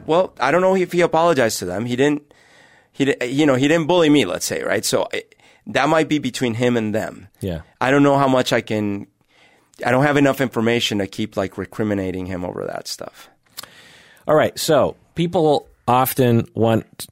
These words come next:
Speaker 2: us to comment on diagnosis, and people are diagnosing him online all the time. And I just want to be clear, no one can diagnose him without a proper evaluation. Uh, psychopathy, narcissistic personality disorder in particular,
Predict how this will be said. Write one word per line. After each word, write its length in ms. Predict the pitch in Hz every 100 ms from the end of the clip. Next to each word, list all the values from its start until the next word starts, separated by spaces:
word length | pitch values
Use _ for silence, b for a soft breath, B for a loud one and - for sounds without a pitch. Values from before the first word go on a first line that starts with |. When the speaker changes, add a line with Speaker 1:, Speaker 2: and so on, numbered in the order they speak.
| -
Speaker 2:
us 300 | 117 110 -
to 100 | 104
comment 480 | - 120 110 104 -
on 340 | 101 92 92
diagnosis, 840 | 92 92 87 104 107 110 104 - - b b b _
and 280 | 98 92 87
people 240 | 107 101 92
are 80 | 85
diagnosing 580 | 90 85 95 101 104
him 240 | 104 98 92
online 420 | 90 87 87 87
all 120 | 85
the 60 | 82
time. 460 | - 113 107 101 101 b b b
And 360 | - 90 92 -
I 60 | 95
just 140 | 92
want 100 | 104
to 60 | 95
be 80 | 85
clear, 520 | - 104 98 95 95 -
no 220 | 101 107
one 180 | 123 117
can 200 | 107 95
diagnose 520 | 92 90 92 92 -
him 380 | 92 90 90 110
without 300 | 87 87 90
a 40 | 87
proper 400 | 101 90 90 87
evaluation. 800 | 85 82 78 87 107 - 101 107 b b b b - _
Uh, 180 | - 82 -
psychopathy, 720 | - 104 113 110 - 110 104
narcissistic 560 | 98 92 - 98 90
personality 520 | - 98 - 92 95 95
disorder 280 | - 87
in 60 | 80
particular, 640 | - - 98 101 92 90